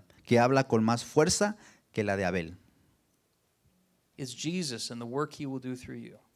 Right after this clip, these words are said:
Speaker 1: Es Jesús y la obra que él va a hacer a través de ti,
Speaker 2: that will live on,
Speaker 1: que va a vivir y va, va a permanecer,
Speaker 2: that will bring life to people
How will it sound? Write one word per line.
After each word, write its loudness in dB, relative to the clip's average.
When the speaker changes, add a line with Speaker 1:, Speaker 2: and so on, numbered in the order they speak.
Speaker 1:
Es -2
Jesús 0
y -4
la 2
obra -2
que -10
él -2
va 0
a 0
hacer -4
a -6
través -4
de -4
ti, -4
Speaker 2:
that -10
will -12
live -6
on, -6
Speaker 1:
que -4
va 0
a 0
vivir 2
y 0
va, 0
va -6
a -4
permanecer, -2
Speaker 2:
that -6
will -2
bring 2
life 2
to -2
people -6